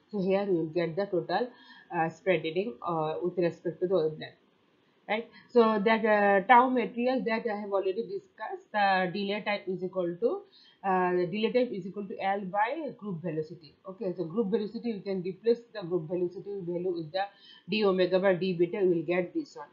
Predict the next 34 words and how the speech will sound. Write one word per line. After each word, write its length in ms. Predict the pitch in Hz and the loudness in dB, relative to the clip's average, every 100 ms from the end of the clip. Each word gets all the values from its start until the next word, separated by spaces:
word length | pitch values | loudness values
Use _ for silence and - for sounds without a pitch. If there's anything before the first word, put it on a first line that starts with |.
| 165 | -6
L 140 | 175 | -4
into 260 | 170 165 202 | -4 -6 -6
d 160 | 175 170 | -2 -2
beta 260 | 147 160 165 | -2 -4 0
by 120 | 185 | 0
d 140 | 151 151 | -2 -10
omega. 340 | - - - - _ _ - | -12 -18 -20 -20 _ _ -6
Now 120 | 240 | 0
in 180 | 247 247 | 2 2
case, 260 | 233 233 208 | 4 2 4
uh, 380 | 190 190 180 - | 2 4 2 0
in 220 | 226 226 | -2 -2
this 180 | 277 240 | -2 0
material 400 | 220 226 208 185 | 0 2 2 2
dispersion, 600 | 180 - 175 175 220 202 | 0 -2 -8 -6 -10 -4
what 180 | 202 202 | -2 0
I 120 | 190 | 0
told 340 | 185 185 170 | 2 0 0
that, 300 | 185 240 269 - - - - | 0 0 -2 -14 -20 -20 -4
that 200 | 190 180 | 0 2
reflecting 480 | 175 180 180 156 269 | 4 2 4 0 0
index, 340 | 226 196 185 185 | -2 2 2 2
that 240 | 185 175 | -2 -2
is 100 | 220 | -4
wavelength 440 | 190 185 185 208 185 | 0 0 2 -2 -2
dependent. 500 | 156 156 143 - - _ - | -4 -8 -16 -18 -20 _ -10
Okay, 260 | 185 277 285 | -6 -2 -2
the 120 | 190 | 0
reflecting 580 | 165 175 190 190 233 226 | -2 -2 -6 -6 -8 -8
index, 500 | 170 160 160 190 233 - | -8 -6 -6 -6 -6 -4
that 220 | - - | -6 -4
is 180 | 359 - | -6 -6
wavelength 520 | 165 165 151 180 247 269 - - | -4 -4 -2 -4 -4 -10 -12 -2
dependent. 480 | 180 175 147 - | 0 0 -4 -12